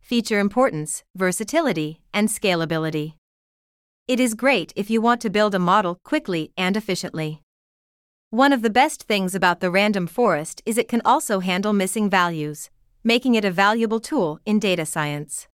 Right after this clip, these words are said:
Overall, random forest and X G boost are great algorithms that are widely used in the machine learning industry.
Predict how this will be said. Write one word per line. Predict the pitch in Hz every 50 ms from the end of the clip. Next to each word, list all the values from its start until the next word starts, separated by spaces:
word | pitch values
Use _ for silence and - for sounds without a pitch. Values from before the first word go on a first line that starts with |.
| _ _ _ _ _ _ _ _ _ _ _ _ _ _ _ _ _
Overall, | 240 262 285 247 220 196 190 226 190 156 147 170 - _ _ _
random | 196 214 220 220 226 240 254 254
forest | 240 240 - 311 294 202 160 165 - -
and | 190 180 175
X | - 302 320 320 - -
G | - 196 196
boost | 170 165 170 151 147 156 - - -
are | - 202 202
great | 180 - 202 220 254 294 - -
algorithms | 185 196 214 196 202 175 156 147 151 147 151 156 - -
that | - 202 196
are | 190 185
widely | 180 196 220 226 262 254 254 254
used | 233 202 202 196 170 160 160 - -
in | - 196
the | 185 180
machine | 180 180 - - 220 214 214 208
learning | 190 180 165 156 156
industry. | 151 156 151 147 - - 160 147 151 160